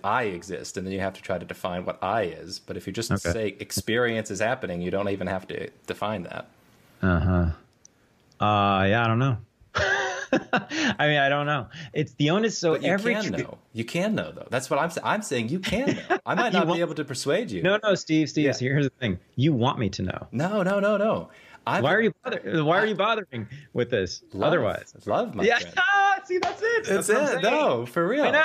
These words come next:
Speaker 2: That's, that's it. No, totally. I agree with you
Speaker 1: It
Speaker 2: on
Speaker 1: is,
Speaker 2: that.
Speaker 1: it
Speaker 2: Um,
Speaker 1: is, it is,
Speaker 2: yeah.
Speaker 1: it is a kind of human peership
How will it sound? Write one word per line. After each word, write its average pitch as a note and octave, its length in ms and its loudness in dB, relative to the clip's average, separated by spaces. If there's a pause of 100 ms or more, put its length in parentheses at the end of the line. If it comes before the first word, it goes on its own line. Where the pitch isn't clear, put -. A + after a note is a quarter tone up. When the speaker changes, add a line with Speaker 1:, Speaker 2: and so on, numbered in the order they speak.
(140)
Speaker 2:
That's, G3 160 -4 (160)
that's F3+ 200 2
it. C4 220 2
No, A#3 200 2
totally. G#3 340 2
I C#3 40 4
agree G3+ 180 2
with F#3+ 100 4
you A2 100 2
Speaker 1:
It G#2 80 2
Speaker 2:
on F#2+ 60 2
Speaker 1:
is, F2 140 -2
Speaker 2:
that. D#3+ 140 0
Speaker 1:
it D#3+ 60 4
Speaker 2:
Um, D3+ 80 2
Speaker 1:
is, - 220 -8
it C#3+ 140 2
is, C#3 160 0
Speaker 2:
yeah. E3 180 4
Speaker 1:
it C#3+ 140 -4
is B2 80 -2
a B2+ 60 -2
kind C#3+ 280 -2
of C#3 160 -2
human C3+ 380 -2
peership - 640 -4